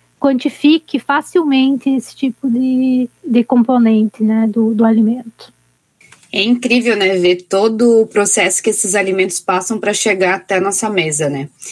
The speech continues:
Speaker 2: E graças à indústria alimentícia, né, que a gente pode consumir queijo, iogurte, sorvete, pizza. Nossa, que delícia, deu até uma água na boca aqui. Mas falando em queijo, é, professora Silvane, existe alguma diferença,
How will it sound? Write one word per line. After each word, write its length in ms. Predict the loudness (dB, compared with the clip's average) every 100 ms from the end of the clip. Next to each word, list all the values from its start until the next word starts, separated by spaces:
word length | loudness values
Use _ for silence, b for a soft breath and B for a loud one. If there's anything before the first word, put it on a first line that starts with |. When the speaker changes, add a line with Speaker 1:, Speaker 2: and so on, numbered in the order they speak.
| B B B B
Speaker 2:
E 160 | 0 0
graças 580 | 0 0 0 -2 0
à 80 | 2
indústria 380 | 2 2 0 2
alimentícia, 680 | 2 4 2 2 0 0 0
né, 200 | 0 0
que 100 | -2
a 40 |
gente 220 | -2 -2
pode 240 | 0 0 0
consumir 360 | -4 0 -2
queijo, 500 | 0 2 2 2 2
iogurte, 840 | 2 2 2 2 0 0 0 0 -4
sorvete, 680 | -2 2 2 2 0 2 0
pizza. 440 | 0 -2 -2 0 0
Nossa, 380 | 2 0 -2
que 80 | -4
delícia, 460 | -2 2 2 0 -2
deu 140 | -2
até 200 | -2 -2
uma 180 | 0 0
água 160 | 2 0
na 100 | 0
boca 300 | -4 -2 -4
aqui. 280 | -6 -12 -12 -20 B B B B
Mas 160 | -2 0
falando 300 | 2 2 2
em 120 | 2
queijo, 640 | 0 2 2 2 0 -2 -4 -10 B B B
é, 440 | -2 2 2 2
professora 520 | 0 -2 0 0 0
Silvane, 440 | 0 0 0 0 0
existe 380 | 2 2 2 2
alguma 300 | 2 2 2
diferença, 680 | 0 0 0 2 0 0 0